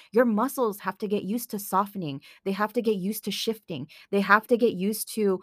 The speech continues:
what it feels like to drop defenses maybe, or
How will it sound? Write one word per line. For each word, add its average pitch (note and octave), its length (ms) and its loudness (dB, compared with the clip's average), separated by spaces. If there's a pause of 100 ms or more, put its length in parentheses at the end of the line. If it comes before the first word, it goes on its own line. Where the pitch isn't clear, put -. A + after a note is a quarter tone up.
(220)
what G3+ 180 4
it A#3+ 160 0
feels D4 300 0
like E3+ 320 4 (800)
to G3 400 2
drop G3 500 2 (840)
defenses G3+ 680 -4
maybe, C3 420 -8
or E3+ 360 2